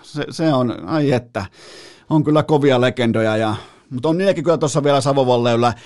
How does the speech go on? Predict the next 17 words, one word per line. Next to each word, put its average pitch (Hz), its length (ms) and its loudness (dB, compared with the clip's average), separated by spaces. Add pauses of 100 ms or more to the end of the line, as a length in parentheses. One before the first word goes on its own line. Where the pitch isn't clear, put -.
(280)
sanansa 151 360 0
sanottavana, 117 640 0
ja 113 160 -2
mikähän 170 480 -2
muuten 156 260 0
on 151 100 2
Mikko 160 320 0
Eskon 127 300 0
tilanne, 120 360 -2 (220)
jatkaakohan 127 560 -2
vielä 117 320 2 (100)
kuusikymmentäkahdeksanvuotiaaksi 117 1200 -2
asti? 104 160 -8
Kyllä 143 240 2
se 165 100 2
varmaan 123 360 2
jatkaa. 107 400 -4